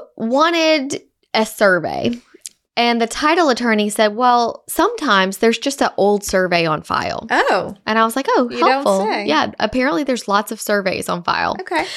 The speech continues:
Speaker 1: This particular subdivision
Speaker 2: Okay.
Speaker 1: had a survey from when it was developed. So you could, it was the whole subdivision, but you could zoom in on your specific lot.
Speaker 2: Got it.
Speaker 1: So technically, you have a survey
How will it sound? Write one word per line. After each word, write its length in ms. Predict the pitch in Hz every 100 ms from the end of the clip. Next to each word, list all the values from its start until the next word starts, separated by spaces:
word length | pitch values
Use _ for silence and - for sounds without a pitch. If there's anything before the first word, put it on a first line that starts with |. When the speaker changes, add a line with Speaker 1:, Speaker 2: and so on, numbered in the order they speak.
| - -
Speaker 1:
This 340 | - 233 269 -
particular 800 | 302 285 269 254 233 226 220 214
subdivision 960 | - - 254 208 185 120 - 113 107 214 240
Speaker 2:
Okay. 300 | 247 240 233
Speaker 1:
had 160 | 247 208
a 40 |
survey 520 | 208 208 196 196 185 190
from 220 | 202 190
when 140 | 196
it 100 | 202
was 220 | 185 180
developed. 880 | 185 165 190 175 - - - - -
So 160 | - 262
you 240 | 220 262
could, 340 | 320 339 247 208
it 60 | 226
was 120 | 247
the 80 | 247
whole 560 | - 294 302 302 302 294
subdivision, 640 | - 254 226 202 190 185
but 120 | 180 -
you 120 | 262
could 200 | 302 208
zoom 440 | 196 220 240 226
in 160 | 220 202
on 180 | 190 185
your 160 | 190
specific 640 | 185 - 180 190 175 165
lot. 340 | 156 139 90 - -
Speaker 2:
Got 220 | 196 175
it. 140 | 180
Speaker 1:
So 260 | - 220 196
technically, 800 | - 277 277 233 196 180 190 - _ _ _ -
you 220 | 196 240
have 260 | 240 214 196
a 60 |
survey 680 | 196 196 202 185 107 180 220